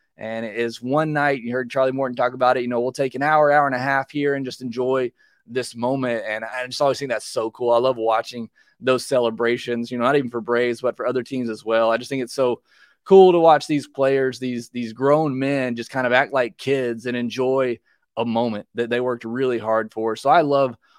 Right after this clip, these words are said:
watching those. And again, I watch every bit of them and love all the interviews and everything. It's just really great. And,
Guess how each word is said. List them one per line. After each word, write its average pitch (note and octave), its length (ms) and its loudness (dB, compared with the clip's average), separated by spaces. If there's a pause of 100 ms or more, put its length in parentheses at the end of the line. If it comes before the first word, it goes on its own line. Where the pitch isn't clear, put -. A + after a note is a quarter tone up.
watching C3+ 500 -2
those. B2 360 0
And A#2 100 -6
again, A#2 220 -4
I A#2+ 40 0
watch B2 340 0
every B2+ 240 -2
bit A#2+ 220 -2
of A#2 140 0
them A#2+ 100 -6
and A2+ 120 -6
love A2+ 280 0 (360)
all C3 200 2
the B2 180 2
interviews C3+ 640 -2
and A2+ 80 -4
everything. A#2 500 -6
It's A2+ 100 -6
just - 220 -14
really B2+ 220 0
great. A#2 400 0
And, A2 140 -4